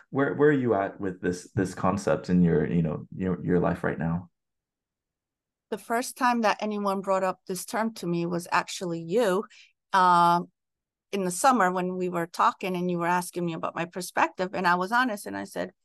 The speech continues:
Speaker 2: "Hmm, I really never thought about it because it's never been brought up to my attention." So when I knew that we were going to be doing this podcast, I did some researching. <laughs> But before I did, uh, I thought about it. I said,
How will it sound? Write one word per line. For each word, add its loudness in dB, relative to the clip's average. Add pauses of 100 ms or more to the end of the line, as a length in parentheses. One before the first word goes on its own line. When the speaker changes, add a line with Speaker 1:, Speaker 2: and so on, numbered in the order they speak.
(300)
Speaker 2:
"Hmm, -2
I 2
really 0
never 2
thought 2
about 4
it 0
because -2 (160)
it's -14
never 0
been -2
brought 2
up -2
to -8
my 0
attention." -2 (560)
So 4
when 4
I 4
knew 2
that 2
we -2
were -2
going -4
to -18
be -6
doing -2
this -4
podcast, -2 (420)
I 0
did -4
some -4
researching. -2
<laughs> -16
But 2
before 4
I 4
did, 0 (420)
uh, 6
I 0
thought 4
about 4
it. -2
I 0
said, -6